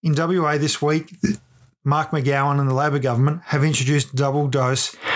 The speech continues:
vaccination proof as a requirement for anyone over sixteen at hospitals,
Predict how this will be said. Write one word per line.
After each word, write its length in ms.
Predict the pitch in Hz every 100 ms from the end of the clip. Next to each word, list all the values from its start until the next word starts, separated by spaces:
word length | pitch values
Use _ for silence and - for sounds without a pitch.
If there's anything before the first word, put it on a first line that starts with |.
| - -
vaccination 760 | 120 143 - 147 135 127 139
proof 540 | 131 - 131 135 - - - -
as 120 | 120
a 60 | 139
requirement 760 | 143 - - 151 151 123 147
for 140 | - 165
anyone 380 | 151 170 175 170
over 220 | 139 147 151
sixteen 800 | - 156 - 123 110 139 185 - - - - - 127
at 60 |
hospitals, 680 | 104 156 147 151 160 202 196